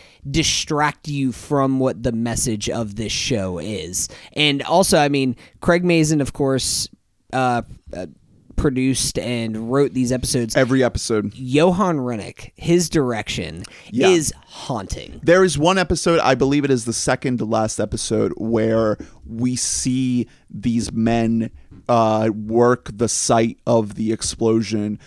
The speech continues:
Speaker 2: to try to bury the burning,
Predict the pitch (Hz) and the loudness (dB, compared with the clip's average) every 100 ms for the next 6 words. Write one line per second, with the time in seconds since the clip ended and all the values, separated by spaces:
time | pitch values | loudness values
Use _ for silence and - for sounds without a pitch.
0 | - - - 113 - 127 117 117 107 - | -20 -10 -8 -6 0 4 4 4 0 -10
1 | - 135 117 - - 127 123 123 120 113 | -6 -2 -2 -4 -2 2 4 4 2 -2
2 | 110 - _ - 120 120 110 - - - | -6 -12 _ -4 0 0 -2 -10 -16 -2
3 | 135 135 135 131 123 120 | 2 6 6 4 2 0